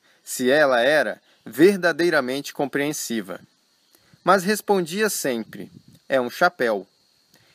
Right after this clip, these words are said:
Então, eu não lhe falava nem de jiboias, nem de florestas virgens,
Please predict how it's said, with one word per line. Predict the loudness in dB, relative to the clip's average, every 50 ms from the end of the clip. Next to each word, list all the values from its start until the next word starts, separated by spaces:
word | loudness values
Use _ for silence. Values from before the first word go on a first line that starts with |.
| _ _ -6
Então, | -4 -4 -2 2 2 4 4 4 0 -2 -10 _ _ _ -20 _ _ -2
eu | -2 0
não | 2 2 0
lhe | 0 -2
falava | 0 2 2 4 4 4 2 2 0 -4
nem | -4 -4 -4
de | -4 -6
jiboias, | -6 -6 -6 -2 0 2 2 2 0 -2 -4 -4 -6 -14 -18 -20 _ _ _ _ _ _ -8
nem | 0 2 2 2 2
de | -2 -4
florestas | -6 -4 -2 0 2 2 2 0 0 -2 -4 -6 -6 -6
virgens, | -8 -6 -4 -2 -2 0 0 -2 -4 -6 -8 -12 -16 -18